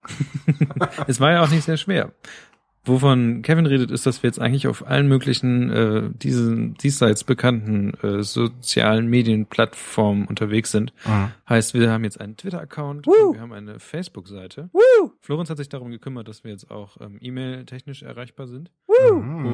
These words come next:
Speaker 1: Und ich habe mich auch ganz kurz noch um den Tumblr gekümmert, den Florenz wahrscheinlich immer noch grauenhaft findet.
Speaker 2: Hast
Speaker 1: Aber
Speaker 2: du's?
Speaker 1: dafür gibt's jetzt einfach mehr Zeug.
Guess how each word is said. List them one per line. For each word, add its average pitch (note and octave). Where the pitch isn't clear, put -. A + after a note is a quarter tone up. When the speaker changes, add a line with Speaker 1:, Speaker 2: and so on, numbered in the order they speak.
Speaker 1:
Und F3
ich C#3+
habe C3
mich C3
auch A2+
ganz A#2
kurz B2
noch A2+
um G#2+
den G2
Tumblr G2+
gekümmert, A2
den A2
Florenz A2
wahrscheinlich G#2
immer B2
noch G#2
grauenhaft G2+
findet. A2+
Speaker 2:
Hast -
Speaker 1:
Aber C#3+
Speaker 2:
du's? D#3
Speaker 1:
dafür D#3
gibt's D3+
jetzt C3+
einfach B2+
mehr A#2+
Zeug. G#2+